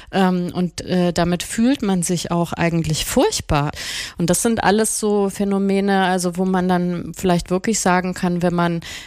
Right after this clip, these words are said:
merkt, früher konnte ich Sachen wirklich auch mal weglachen und heute breche ich fast in Tränen aus, wenn so eine,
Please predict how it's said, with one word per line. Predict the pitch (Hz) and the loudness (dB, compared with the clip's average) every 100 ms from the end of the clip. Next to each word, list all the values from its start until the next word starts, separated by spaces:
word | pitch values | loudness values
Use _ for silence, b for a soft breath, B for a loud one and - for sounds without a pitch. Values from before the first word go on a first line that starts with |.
| B | B
merkt, | 170 180 208 - | 2 4 2 -2
früher | - - 208 208 | -12 -4 0 2
konnte | 196 202 185 185 | 0 -2 -2 -4
ich | - | -2
Sachen | 180 185 180 | -2 -4 -4
wirklich | 175 202 - | -4 -4 -4
auch | 170 170 | -2 0
mal | 175 156 | 0 2
weglachen | 165 - 196 165 160 - 185 247 B B B | 0 0 -2 -2 -4 -4 -2 -2 B B B
und | B 180 | B 2
heute | 175 175 190 202 | 4 4 2 -2
breche | 185 - 190 196 | -2 -2 -2 -2
ich | 196 - | -6 -2
fast | 190 190 - | 0 0 -4
in | 190 185 | -6 -4
Tränen | - 190 220 202 | 0 0 0 0
aus, | 139 175 190 - | 2 2 2 0
wenn | 180 185 185 180 | -2 0 -2 -2
so | 175 | 0
eine, | 175 170 165 123 135 123 127 147 139 - 135 | 2 2 0 0 -2 -4 -6 -8 -8 -6 -4